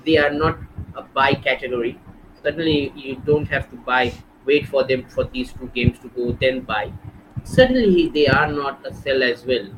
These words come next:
if you don't have any pressing issues like you need some money to move forward,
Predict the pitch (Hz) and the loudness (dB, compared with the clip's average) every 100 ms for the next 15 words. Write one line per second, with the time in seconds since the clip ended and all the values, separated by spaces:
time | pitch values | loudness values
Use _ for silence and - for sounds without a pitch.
0 | - - 131 - 139 139 139 131 135 127 | -18 -16 -12 -8 -4 -4 -4 -2 -2 -2
1 | 123 - 123 131 127 120 - 123 123 - | -2 -2 -2 -2 -10 -8 -6 -6 -8 -12
2 | - - - - 127 131 131 131 120 120 | -12 -12 -12 -4 0 0 0 0 0 -2
3 | 131 127 - 127 120 120 123 127 123 - | -2 -2 -4 -6 -4 -2 -2 -2 -4 -6
4 | 123 117 120 120 - 120 117 117 113 | -12 -8 -8 -8 -2 0 2 0 -2